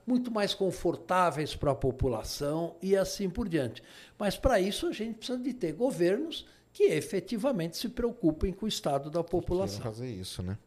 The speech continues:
Speaker 2: Ah, é. Isso aí é verdade. Você citou a Alemanha, a Alemanha, ela tem um problemaço, né? Aliás, vários países ali na Europa têm
Speaker 1: Sim.
Speaker 2: problemas, né? Porque, e agora aí com a guerra da Ucrânia, eles tiveram que religar lá as usinas termoelétricas deles, né?
Speaker 1: Isto.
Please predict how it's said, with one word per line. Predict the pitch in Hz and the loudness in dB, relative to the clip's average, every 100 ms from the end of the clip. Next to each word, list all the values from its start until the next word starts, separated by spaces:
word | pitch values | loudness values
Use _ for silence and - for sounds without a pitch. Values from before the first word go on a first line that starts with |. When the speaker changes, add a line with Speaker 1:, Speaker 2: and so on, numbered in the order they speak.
| - 80 | -14 -8
Speaker 2:
Ah, | 92 87 | -6 -6
é. | 90 87 - - - _ - | -6 -10 -16 -20 -20 _ -8
Isso | 107 | -4
aí | 110 | -2
é | |
verdade. | 123 135 107 104 - - - | 0 2 0 -2 -8 -20 -12
Você | 123 175 | -2 0
citou | 170 - 139 | 0 6 6
a | |
Alemanha, | 131 117 156 | 6 2 2
a | 147 | 2
Alemanha, | 135 139 170 | 2 0 2
ela | 175 | 4
tem | 190 | 2
um | |
problemaço, | 190 208 240 226 107 104 - | 4 4 6 4 4 2 2
né? | 120 | 2
Aliás, | 139 143 151 | 2 4 4
vários | 123 151 | 4 2
países | - 208 131 127 | 4 4 6 4
ali | 113 | 2
na | 117 113 | 2 0
Europa | 101 117 - | 2 2 2
têm | - 151 | 2 2
Speaker 1:
Sim. | 170 135 | 2 4
Speaker 2:
problemas, | 131 202 131 135 120 95 | 6 6 6 4 2 2
né? | 120 151 - - - _ _ | 4 2 0 -20 -20 _ _
Porque, | 113 110 - 120 123 117 113 113 107 - | -6 -6 -4 0 4 4 4 2 0 -2
e | 117 | 0
agora | 117 117 123 | 2 2 2
aí | 117 | 2
com | 117 | 4
a | 113 | 4
guerra | 110 110 110 | 6 6 6
da | 110 | 4
Ucrânia, | 110 117 123 156 | 2 2 0 2
eles | 151 | 2
tiveram | 147 147 | 4 4
que | 147 | 4
religar | 143 151 151 123 127 | 4 4 4 6 6
lá | 131 131 | 6 4
as | |
usinas | 127 143 131 143 127 - | 4 2 2 0 0 2
termoelétricas | 135 135 135 135 113 101 113 117 117 110 113 | 4 4 4 4 4 4 4 4 2 0 0
deles, | 107 107 101 131 | 2 0 2 4
né? | 139 151 | 6 4
Speaker 1:
Isto. | - - 139 | 2 2 2